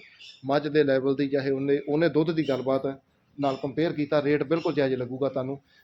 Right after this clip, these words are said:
ਇਸ ਤੋਂ ਬਾਅਦ ਇੱਕ ਅੱਗੇ ਜਿਹੜੀ ਆ, ਅਹ, ਗੱਭਣ ਜਿਹੜੀ ਮੱਝ ਆ, ਤੁਹਾਨੂੰ ਉਹ ਵੀ ਦਿਖਾ ਦਿੰਨੇ ਆ।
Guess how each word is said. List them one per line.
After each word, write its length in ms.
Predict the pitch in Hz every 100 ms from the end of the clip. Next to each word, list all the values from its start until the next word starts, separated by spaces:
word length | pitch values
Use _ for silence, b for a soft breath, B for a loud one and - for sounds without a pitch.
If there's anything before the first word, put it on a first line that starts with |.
| b
ਇਸ 120 | 180
ਤੋਂ 100 | 185
ਬਾਅਦ 220 | 202 202
ਇੱਕ 140 | 202 202
ਅੱਗੇ 220 | 170 196
ਜਿਹੜੀ 220 | 190 190
ਆ, 120 | 185
ਅਹ, 520 | 185 170 156 - - 139
ਗੱਭਣ 260 | 160 180 180
ਜਿਹੜੀ 180 | 165 160
ਮੱਝ 240 | 156 156
ਆ, 40 |
ਤੁਹਾਨੂੰ 200 | 160 151
ਉਹ 40 | 151
ਵੀ 80 | 147
ਦਿਖਾ 220 | 123 120
ਦਿੰਨੇ 320 | 131 143
ਆ। 60 | 151